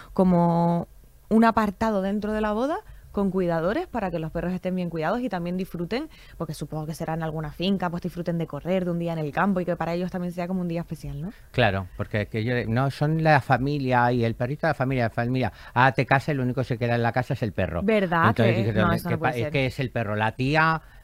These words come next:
Speaker 2: Eh, eh, Ambrosia?". No,
Speaker 1: No,
Speaker 2: pues
Speaker 1: pero
Speaker 2: no.
Speaker 1: ¿y tú tienes alguna recomendación que digas, pues el día de tu boda estaría bien?
Speaker 2: Uy, yo para las bodas un montón. Es que por eso yo no me puedo casar, porque entonces tengo que empezar tres meses antes.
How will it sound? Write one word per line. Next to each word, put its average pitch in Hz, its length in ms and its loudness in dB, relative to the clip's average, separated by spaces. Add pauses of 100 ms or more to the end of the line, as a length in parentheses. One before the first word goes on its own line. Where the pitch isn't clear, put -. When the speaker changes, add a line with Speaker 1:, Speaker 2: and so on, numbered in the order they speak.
(120)
Speaker 2:
Eh, 151 200 0 (120)
eh, 147 240 2
Ambrosia?". 160 720 0 (120)
No, 110 280 0
Speaker 1:
No, 175 140 -2
Speaker 2:
pues 117 140 0
Speaker 1:
pero 226 160 2
Speaker 2:
no. - 40 0
Speaker 1:
¿y 233 100 0
tú 214 120 -4
tienes 302 240 0
alguna 277 300 -2
recomendación 208 680 0
que 208 80 -4
digas, 170 300 -2
pues 180 160 -4
el 190 100 -2
día 269 160 -4
de 330 60 -4
tu 320 100 -4
boda 294 140 0
estaría 226 400 -4
bien? 214 260 -2
Speaker 2:
Uy, 151 140 6
yo 131 120 4
para 131 200 2
las 123 120 2
bodas 131 300 -2
un 151 80 -2
montón. 120 320 -2 (160)
Es 127 160 -6
que 147 80 0
por 131 140 -2
eso 135 160 -2
yo 123 160 2
no 113 80 2
me 110 80 2
puedo 107 240 -2
casar, 104 280 -2
porque 110 220 -2
entonces 117 320 -2
tengo 110 180 -2
que 104 80 -4
empezar 104 400 -4
tres 104 140 -6
meses 104 300 -6
antes. 98 240 -6